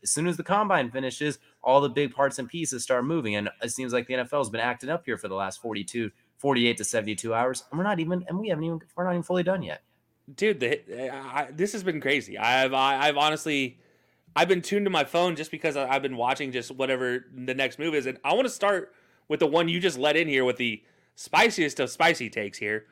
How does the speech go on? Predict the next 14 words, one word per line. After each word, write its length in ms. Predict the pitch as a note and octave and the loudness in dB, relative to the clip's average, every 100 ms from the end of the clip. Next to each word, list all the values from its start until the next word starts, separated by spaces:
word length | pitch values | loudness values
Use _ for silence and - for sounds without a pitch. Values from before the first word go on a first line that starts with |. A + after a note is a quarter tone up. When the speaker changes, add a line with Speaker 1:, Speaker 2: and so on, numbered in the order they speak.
| _ - - | _ -20 -4
Speaker 2:
Uh, 280 | B2 B2 A#2+ - _ _ _ _ _ | 2 4 4 0 _ _ _ _ _
Aaron 280 | F3+ C#4+ D#4+ | 6 8 8
Rodgers 540 | F3+ G#3 B2+ G#2 - - _ _ _ _ _ | 6 6 4 -4 -12 -16 _ _ _ _ _
with 240 | C#3 F3+ F3+ | 2 2 4
the 280 | G#3 F3+ D3 | 0 0 -6
mega 380 | B2+ G3+ C4+ | 2 4 4
deal 280 | D4+ D4 E4 | 2 4 4
of 80 | B3+ | 6
all 120 | C4 | 6
mega 280 | G#3 G#3+ A#3+ | 6 4 4
deals 260 | F3+ E3+ - | 4 4 2
for 160 | F3 | 2
a 60 | D3+ | 4
man 300 | F#3 F#3+ | 4 4